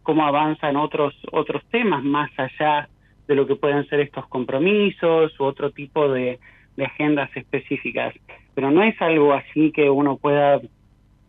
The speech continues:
eliminar con tanta facilidad,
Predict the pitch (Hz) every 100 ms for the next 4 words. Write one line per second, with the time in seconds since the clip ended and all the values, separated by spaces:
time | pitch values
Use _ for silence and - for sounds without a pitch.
0 | _ _ - 156 151 151 147 165 165 156
1 | 135 151 147 156 - 139 - 131 135 131
2 | 123